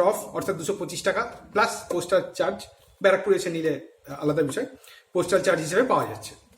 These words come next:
এবার iPhone বা অ্যাপল ফোনের বিষয়ে যেটা সকলেরই একটা উৎসাহ আছে যে কিনবার, এবং অ্যাপলের iPhone-টা কোয়ালিটি ভালো, ফটো ভালো, ইত্যাদি ইত্যাদি আমরা বিভিন্ন ভিডিওতে বিভিন্ন জায়গায় আমরা শুনেছি, কিন্তু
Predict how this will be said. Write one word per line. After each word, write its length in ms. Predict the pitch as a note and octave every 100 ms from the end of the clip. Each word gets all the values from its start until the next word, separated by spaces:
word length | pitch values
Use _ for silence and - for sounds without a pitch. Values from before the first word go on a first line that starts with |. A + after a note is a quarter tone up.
| - - - - _ _ _ _ - - F#3+
এবার 180 | B3+ - - - - - - _ _ _ - E3 G3+
iPhone 320 | - C4+ C4+ C4
বা 100 | B3+ B3+ C#4+ - E3+
অ্যাপল 300 | E3 A3+ A3+
ফোনের 260 | - A#3 A#3 F#3 E3+
বিষয়ে 280 | - G#3+ G#3+ F#3+
যেটা 160 | G3 G3+ D#3
সকলেরই 420 | E3+ F#3+ G3 G#3 G3+ - D#3+
একটা 200 | - F3+ F3 - D#3+
উৎসাহ 260 | - F#3 F#3+ F3
আছে 140 | F#3 F3
যে 60 | F3
কিনবার, 320 | D#3 D3+ D#3 - - _ - - _ - F3
এবং 200 | F#3+ G3 G3 F#3+ - _ -
অ্যাপলের 840 | E3 E3 A3+ A3+ A3+ - G3+ A3 A3 D#3
iPhone-টা 420 | D#3+ G3+ G#3 G#3+ G3+ G3 -
কোয়ালিটি 340 | F3+ F3+ F#3 D#3
ভালো, 160 | F3 F#3 -
ফটো 220 | E3 F#3 F3
ভালো, 140 | F3 F#3
ইত্যাদি 240 | G3 G3+ G3
ইত্যাদি 200 | G3+ G3+ G3+
আমরা 120 | G#3
বিভিন্ন 280 | G#3 A#3+ B3 A#3+ F#3
ভিডিওতে 340 | F#3 G3+ G3+ G3+
বিভিন্ন 220 | F3 G#3 G#3+ F#3
জায়গায় 200 | F3 F3+
আমরা 120 | F#3+ -
শুনেছি, 280 | - - - _ - - - -
কিন্তু 160 | C4+